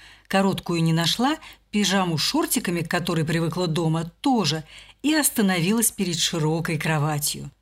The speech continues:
"Вот чёрт, а с какой стороны спит Андрей?" Звонить мужу не хотелось, поэтому я просто легла слева, оставив правую сторону ему.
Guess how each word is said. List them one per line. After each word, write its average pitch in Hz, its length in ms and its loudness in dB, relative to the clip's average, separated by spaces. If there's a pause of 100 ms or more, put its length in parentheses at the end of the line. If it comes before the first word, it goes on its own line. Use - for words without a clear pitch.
(100)
"Вот 165 380 0
чёрт, 196 500 0 (180)
а 190 120 0
с 196 60 0
какой 277 380 2
стороны 202 480 2
спит - 360 0
Андрей?" 220 580 0 (140)
Звонить 202 540 2
мужу 202 320 4
не 156 120 2
хотелось, 269 680 0 (320)
поэтому 302 400 4
я 214 160 4
просто 285 420 0
легла 208 460 2
слева, 277 560 2
оставив 240 680 0
правую 220 440 2
сторону 190 400 0
ему. 180 380 0